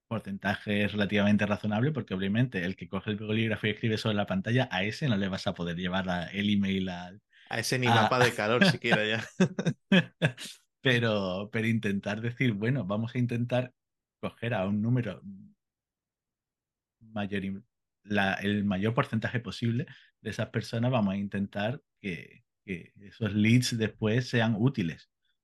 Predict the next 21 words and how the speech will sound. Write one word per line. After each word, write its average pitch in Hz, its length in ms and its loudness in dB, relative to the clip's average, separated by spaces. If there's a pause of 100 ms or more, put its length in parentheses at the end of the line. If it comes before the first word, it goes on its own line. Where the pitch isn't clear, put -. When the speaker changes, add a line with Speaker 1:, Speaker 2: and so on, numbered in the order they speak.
(1120)
Speaker 2:
Hmm. 117 160 -4 (1300)
Sí, 107 280 -2
tal 101 200 -4
cual. - 260 -8 (1400)
¿Y 120 380 2 (100)
qué - 100 -4
consejos 160 480 2
le 113 140 4
darías 110 420 0
a 117 40 0
alguien 110 200 0
que 113 60 -4
esté 113 160 -6
empezando 113 480 -2
o 127 120 4
a 120 60 2
tu 113 140 2
yo 127 120 4
del 120 120 0
pasado? - 480 -6 (440)
Ya. 101 540 -4